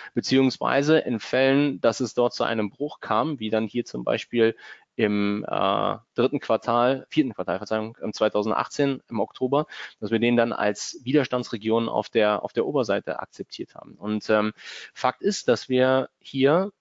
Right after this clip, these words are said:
durch die Abschläge jetzt seit im Grunde genommen Anfang Mai unter diesen fünfziger ema gerutscht sind. Und das ist schon mal ein erstes bärisches Signal, was relativ gut auch in dieses saisonale Muster eben tatsächlich hineinpasst.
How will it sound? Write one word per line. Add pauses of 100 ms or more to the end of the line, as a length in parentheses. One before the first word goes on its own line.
(140)
durch
die
Abschläge
jetzt
seit
im
Grunde
genommen
Anfang
Mai (240)
unter
diesen (140)
fünfziger (100)
ema
gerutscht
sind.
Und
das
ist
schon
mal
ein
erstes
bärisches
Signal, (320)
was
relativ
gut
auch
in
dieses
saisonale
Muster
eben
tatsächlich
hineinpasst.